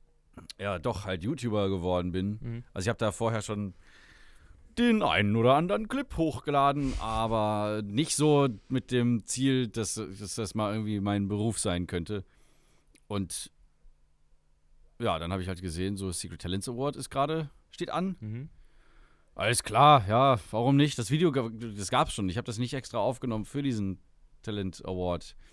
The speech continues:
Speaker 1: sondern ich hab, äh, ich hab das schon, das gab's halt schon und ich hab dann das da hingeschickt.
Speaker 2: Weißt du, ob's diesen Secret Talent Award noch gibt?
Speaker 1: Ich, ich glaub, den gibt's nicht mehr. Den gibt's seit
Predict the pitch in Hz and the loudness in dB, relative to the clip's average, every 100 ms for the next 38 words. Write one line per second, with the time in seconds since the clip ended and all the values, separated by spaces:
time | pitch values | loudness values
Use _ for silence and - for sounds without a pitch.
0 | - - - _ - - 101 98 92 90 | -20 -20 -20 _ -20 -6 -2 0 0 0
1 | 87 87 - _ _ - 107 92 _ - | -2 -6 -10 _ _ -8 -8 -8 _ -16
2 | 87 90 90 85 - - - 104 95 92 | -10 -6 -6 -8 -14 -14 -10 -8 -6 -6
3 | 92 - - 92 107 101 - 80 - 71 | -10 -16 -16 -4 0 2 0 -6 -6 -10
4 | 71 78 90 85 80 - - - - 78 | -8 -8 -8 -8 -10 -12 -18 -16 -12 -8
5 | 90 90 - - - - 123 127 123 117 | -6 -6 -8 -12 -16 -8 -6 -4 -6 -8
6 | 107 120 - 123 127 - 123 113 110 107 | -8 -8 -8 -8 -8 -6 -8 -6 -6 -6
7 | 107 - 127 - _ _ _ _ _ _ | -8 -10 -10 -12 _ _ _ _ _ _
8 | - _ - _ - 113 - - 104 90 | -20 _ -20 _ -18 -16 -14 -8 -6 -4
9 | 82 80 80 - 78 85 87 98 107 92 | -6 -6 -10 -10 -8 -6 -6 -6 -2 -4
10 | - - - | -4 -16 -18